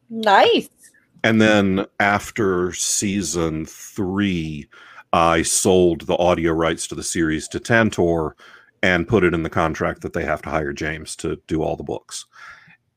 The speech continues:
Speaker 2: And he was already working for Tantor, so there was no argument there. So, yeah.
Speaker 1: Nice. It throws me off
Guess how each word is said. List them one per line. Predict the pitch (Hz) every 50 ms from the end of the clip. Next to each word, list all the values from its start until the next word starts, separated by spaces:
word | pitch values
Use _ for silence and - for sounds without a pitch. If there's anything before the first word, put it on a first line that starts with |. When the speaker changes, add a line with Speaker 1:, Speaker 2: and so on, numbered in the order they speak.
| _ _ _ _ _ _ _ _
Speaker 2:
And | - 82 80 80 80 - -
he | - - 95 90
was | 85 85 85 -
already | 82 78 78 80 82 76 78
working | 76 87 110 107 - - 90 82
for | - 92 -
Tantor, | - 90 82 82 80 - - 78 76 78 78
so | - - - 76
there | 78 76
was | 73 71
no | 82 80 73
argument | 76 80 80 76 76 80 73 76 73 -
there. | - 78 76 71 67 - - _ _ _
So, | - - - - 80 76 76 - - _ _ _ _ _ _ _ _ _ _ _ _ -
yeah. | - 92 165 - 147
Speaker 1:
Nice. | - 226 208 190 185 - 220 139 - - 190 185 - _ _ _ _ _ _ _ _ _ _ _ _ _ _ _
It | 240 254 247 -
throws | - 302 311 294 294 240 269
me | 247 240 226
off | 202 190 196 226 294 285